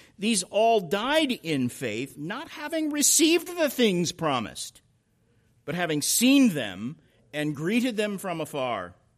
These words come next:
And look at the middle of verse thirty-five. "Some were tortured, refusing to accept release, that they might rise again to a better life. Others suffered mocking and flogging and even chains and imprisonment.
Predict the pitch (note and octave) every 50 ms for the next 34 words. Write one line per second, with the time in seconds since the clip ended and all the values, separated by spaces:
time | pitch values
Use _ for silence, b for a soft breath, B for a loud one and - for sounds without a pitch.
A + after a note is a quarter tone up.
0 | _ _ _ _ _ _ _ _ _ _ - C3+ C3 C#3+ F3+ - - - A3 F#3
1 | F3+ F3+ E3+ D#3 C3+ C3 C3+ C#3 C3+ - - C3+ B2+ B2 A#2+ A2+ - A#2 G#2+ G#2+
2 | G2+ F2+ E2+ F2 - - D#3+ E3 E3 C3+ A#2 A2+ - - D#3 D3 D#3 - A3 G3
3 | F3+ C3+ A2+ A2 - D#3 D3 C#3+ C3+ C#3 A#2+ A#2 B2+ A#2 G#2+ - - C#3 B2 -
4 | - G#2+ G#2+ G#2+ A2+ A2+ B2 D3+ A#3 - - - - b b b b b b b
5 | b b C3+ C3 D3 C#3 C3 B2 B2 B2 A#2 - B2 A#2+ B2+ C3+ D3 E3 E3 -
6 | D3+ B2 G#2+ C#3 C3+ C#3+ E3+ F#3 D#3+ D#3 B2+ A2 G#2 C3+ C#3+ C#3+ C3 A#2 A2 A2
7 | F#2+ F#2+ B2+ D3+ - - - D#3+ F#3 G#3 F#3 D#3 - - B B B B B B
8 | - - F3+ E3+ E3 - E3 C#3 A2 G2+ A#2 B2+ C#3 D3 D#3+ E3+ - G#3 F#3+ F3
9 | D#3 - A2+ A#2 A#2 - - D#3 D3 C3+ C3+ D3+ E3 F3 F3 D#3 C3 C3 B2+ A#2
10 | A#2+ A#2 - - - D3+ D3+ D#3 E3 E3 C3 B2+ B2+ A2+ A2 G#2+ G#2 G2+ - -
11 | D3+ D#3+ D#3 E3+ E3+ F#3 A#3 A#3